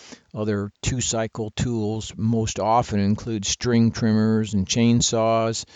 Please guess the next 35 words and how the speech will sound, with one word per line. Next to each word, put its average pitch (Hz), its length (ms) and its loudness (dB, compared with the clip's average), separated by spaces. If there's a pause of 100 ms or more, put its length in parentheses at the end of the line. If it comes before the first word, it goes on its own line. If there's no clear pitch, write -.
(520)
and 101 400 -4
as 98 200 -8
I 98 80 -2
mentioned, 101 340 0
maybe 98 240 -2
the, 95 200 -8 (120)
the 113 100 -4
mower 110 480 2
as 98 220 -8
well. 104 460 -4 (640)
But, 110 380 -6 (280)
uh, 98 540 -4
these 127 680 -2
need 127 240 4
our 110 160 2
attention 107 480 0
too. 127 260 0
They 104 140 -4
don't 104 260 0
have 107 260 -2
the, 101 280 -6 (160)
the 98 540 -8
crankcase 110 720 -2
with 110 160 -8
the - 140 -8
oil 113 500 0
in 107 160 2
'em 107 240 2
like 104 300 -6
four 131 220 -2
cycle 110 360 -4
engines 104 420 0
do, 107 200 -2
but 104 160 -6
yet 104 300 -6